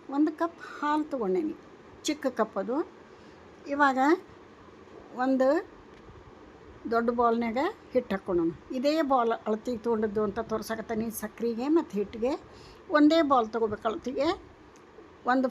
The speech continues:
ಫುಲ್ ಹಿಟ್ಟಿಗೆ ಮುಕ್ಕಾಲು ಬೌಲ್ ಸಕ್ರೆ ತೊಗೊಂಡೇನಿ. ಟೇಬಲ್ ಸ್ಪೂನ್ಲೆ ಎರಡು ಸ್ಪೂನ್ ತುಪ್ಪ ಹಾಕೊಂಡು ಬಳಗಿಗೆ ಕಾಸೋಣ ಅದನ್ನ.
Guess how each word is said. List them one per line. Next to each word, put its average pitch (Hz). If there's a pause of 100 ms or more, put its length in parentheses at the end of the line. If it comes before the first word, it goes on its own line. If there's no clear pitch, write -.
ಫುಲ್ 320 (240)
ಹಿಟ್ಟಿಗೆ 240 (360)
ಮುಕ್ಕಾಲು 214
ಬೌಲ್ 214 (540)
ಸಕ್ರೆ 214 (100)
ತೊಗೊಂಡೇನಿ. 226 (760)
ಟೇಬಲ್ 302
ಸ್ಪೂನ್ಲೆ 294
ಎರಡು 254
ಸ್ಪೂನ್ 262
ತುಪ್ಪ 240 (120)
ಹಾಕೊಂಡು 233
ಬಳಗಿಗೆ 220 (300)
ಕಾಸೋಣ 214
ಅದನ್ನ. 208